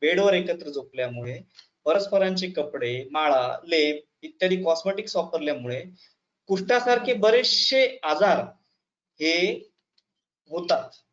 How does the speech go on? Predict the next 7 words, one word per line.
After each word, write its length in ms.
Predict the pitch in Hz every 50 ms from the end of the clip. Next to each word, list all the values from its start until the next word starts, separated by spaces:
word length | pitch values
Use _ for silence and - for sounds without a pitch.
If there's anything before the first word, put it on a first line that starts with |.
| _ _ _ _ _
त्यानंतर 580 | - 151 156 170 180 185 180 196 202 226 - -
त्वचेचे 500 | - _ - 175 175 196 214 208 208 180
आजार 220 | 147 131 135 127
म्हणजे 360 | 120 120 117 117 117 165 196 - _ _ _ _ _
तर 60 | - 185
तापाचे 460 | 185 180 170 165 - 214 220 220 226
प्रकार 480 | 214 220 220 - - 143 127 120 117